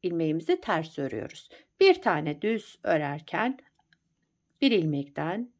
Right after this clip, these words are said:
üç ilmek çıkartıyoruz. Düz ilmeğimizde. Kenarda üç ters ilmekle bitiriyorum. Bir de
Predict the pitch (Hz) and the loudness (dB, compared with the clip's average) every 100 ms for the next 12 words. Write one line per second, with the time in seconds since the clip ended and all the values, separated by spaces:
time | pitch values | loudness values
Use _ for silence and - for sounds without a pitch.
0 | _ 285 - - 143 143 - - - - | _ -2 -2 -2 -6 -8 -12 -16 -14 -16
1 | - - - - - _ _ _ _ _ | -18 -20 -20 -20 -20 _ _ _ _ _
2 | _ _ _ _ _ _ _ _ - _ | _ _ _ _ _ _ _ _ -20 _
3 | _ _ _ _ _ _ 196 160 143 135 | _ _ _ _ _ _ -4 -2 -4 -6
4 | 147 147 151 - - 156 _ _ _ _ | -8 -10 -12 -16 -18 -18 _ _ _ _
5 | _ _ _ _ - 370 320 185 160 165 | _ _ _ _ 2 6 8 8 4 -2
6 | 214 285 - 294 285 - - 185 160 160 | -2 -6 -2 2 2 2 -8 -4 -4 -4
7 | - 247 214 160 156 240 226 170 - 151 | -4 -2 0 -2 -2 -2 -2 -4 -6 -4
8 | 147 139 139 _ _ _ _ _ _ _ | -4 -6 -10 _ _ _ _ _ _ _
9 | _ _ _ _ _ _ _ _ - 170 | _ _ _ _ _ _ _ _ -2 -2
10 | 135 190 247 | 0 -2 -2